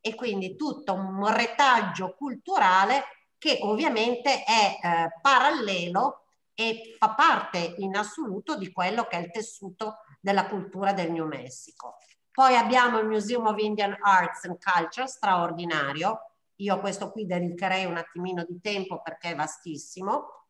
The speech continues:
per non parlare poi del New Mexico Museum of Art e via dicendo, nel senso, ne abbiamo citati solo alcuni,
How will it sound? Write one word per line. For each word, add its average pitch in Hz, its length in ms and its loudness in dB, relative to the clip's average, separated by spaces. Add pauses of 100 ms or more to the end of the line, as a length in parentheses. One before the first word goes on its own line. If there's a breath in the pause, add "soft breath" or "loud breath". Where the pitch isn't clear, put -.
(180)
per 262 140 4
non 247 220 2
parlare 214 480 2
poi 175 220 -2
del 175 160 -4
New 208 140 -2
Mexico 175 460 -6
Museum 165 420 -4
of 151 140 -4
Art 139 480 -6
e 226 160 -2
via 226 260 -2
dicendo, 196 840 -4
nel 185 200 -4
senso, 175 600 -6 (340)
ne 196 140 -2
abbiamo 254 400 2
citati 254 500 -2
solo 214 300 -4
alcuni, 175 680 -4